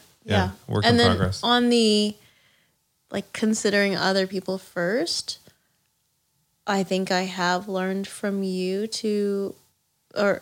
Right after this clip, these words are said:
Speaker 2: learned from you that it, it's okay to sometimes put yourself first.
Speaker 1: I have noticed that. I
Speaker 2: Still
Speaker 1: don't know if that's
Speaker 2: working on
Speaker 1: me.
Speaker 2: it.
Speaker 1: I think that's, that's all you.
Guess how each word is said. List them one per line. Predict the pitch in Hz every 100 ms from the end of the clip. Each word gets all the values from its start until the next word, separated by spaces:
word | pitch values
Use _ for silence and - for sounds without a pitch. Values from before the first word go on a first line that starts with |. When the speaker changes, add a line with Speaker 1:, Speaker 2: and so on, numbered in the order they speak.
| -
Speaker 2:
learned | 190 208 196
from | 208
you | 196
that | 190
it, | 185 165 _ _ -
it's | 190 -
okay | 185 - 180
to | 180
sometimes | - 185 185 185
put | 180
yourself | - 185 180 180
first. | 220 240 - 208 196 - _ -
Speaker 1:
I |
have | 160 156
noticed | 87 -
that. | - -
I | - _ _ _ - -
Speaker 2:
Still | -
Speaker 1:
don't | 370
know | 311
if |
that's | - -
Speaker 2:
working | -
on |
Speaker 1:
me. | 247
Speaker 2:
it. | -
Speaker 1:
I | 98
think | 110
that's, | 87 78 -
that's | 87 -
all | 90
you. | 85 87